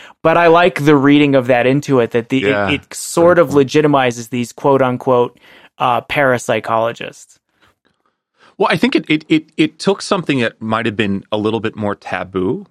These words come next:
Speaker 2: right?
Speaker 1: Mm-hmm.
Speaker 2: Especially at the time, like, thinking in the kind of conservative eighties.
Speaker 1: Yeah.
Speaker 2: And made it something that almost seemed nor-, especially for myself. And I think maybe, you know, something that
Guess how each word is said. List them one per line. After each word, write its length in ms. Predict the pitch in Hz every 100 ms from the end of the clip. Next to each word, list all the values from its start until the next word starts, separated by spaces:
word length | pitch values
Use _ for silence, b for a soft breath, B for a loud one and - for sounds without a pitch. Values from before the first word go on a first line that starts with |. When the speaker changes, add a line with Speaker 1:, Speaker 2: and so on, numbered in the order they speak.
| _
Speaker 2:
right? 240 | 113 110
Speaker 1:
Mm-hmm. 80 | 110
Speaker 2:
Especially 360 | 123 123 139 98
at 100 | -
the 40 |
time, 340 | - 92 95 110
like, 140 | 90
thinking 300 | 101 87 92
in 80 | 87
the 60 |
kind 180 | 87 87
of 60 | 85
conservative 680 | 90 85 - 92 95 87 -
eighties. 420 | 92 87 101 147 - _ _ -
Speaker 1:
Yeah. 200 | 120 -
Speaker 2:
And 120 | 131
made 160 | 127 131
it 60 |
something 580 | - 123 113 113 110 110 -
that 280 | 104 95 - _ _ _ _ _ _ -
almost 260 | 190 202
seemed 200 | 127 101
nor-, 120 | 98 107
especially 360 | 127 190 -
for 120 | - 131
myself. 500 | 117 107 - 123 104
And 100 | 120
I 40 |
think 180 | 180 175
maybe, 260 | 156 160 -
you 280 | - - 127
know, 320 | 117 107 113 - 110 _ _ _ 110 _ -
something 300 | 123 117 113
that 160 | 104